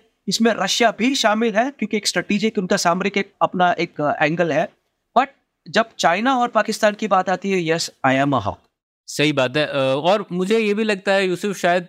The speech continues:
Speaker 2: क्योंकि आप defense में इतनी दिलचस्पी रखते हैं, लेकिन फिर भी आपका जो काम है वो economy से जुड़ा हुआ है, आप business चला रहे हैं, तो शायद इसीलिए आपका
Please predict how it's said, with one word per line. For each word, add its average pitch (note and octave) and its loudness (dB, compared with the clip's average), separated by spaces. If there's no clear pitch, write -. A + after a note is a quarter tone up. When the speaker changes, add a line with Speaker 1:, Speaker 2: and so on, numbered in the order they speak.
Speaker 2:
क्योंकि F3 -2
आप D3 0
defense E3 -2
में F3+ 0
इतनी E3+ -4
दिलचस्पी C#3+ -2
रखते F3 -2
हैं, G3 2
लेकिन F3+ -2
फिर E3 -2
भी F3+ 0
आपका E3 0
जो D#3+ -2
काम D3+ 0
है D#3 0
वो D3 -2
economy C3+ -2
से C#3+ -2
जुड़ा B2 -2
हुआ A#2+ 0
है, A#2+ 2
आप A#2 0
business A2+ -4
चला A2 2
रहे A2 -2
हैं, A2+ -6
तो C#3 -2
शायद C#3+ 0
इसीलिए D#3 -2
आपका D3 -2